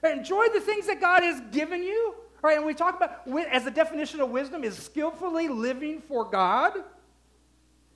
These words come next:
Skillfully living for God and the things that he's given you. Rejoice in them. And, and skillfully living for God, wisdom is that it's cre-, using the things that God has created them for.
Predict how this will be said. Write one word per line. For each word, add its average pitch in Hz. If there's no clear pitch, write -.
Skillfully 349
living 302
for 285
God 277
and 247
the 240
things 269
that 233
he's 220
given 302
you. 427
Rejoice 277
in 392
them. 415
And, 269
and 269
skillfully 381
living 339
for 311
God, 240
wisdom 339
is 339
that 311
it's 247
cre-, 285
using 349
the 320
things 294
that 240
God 254
has 233
created 320
them 269
for. 196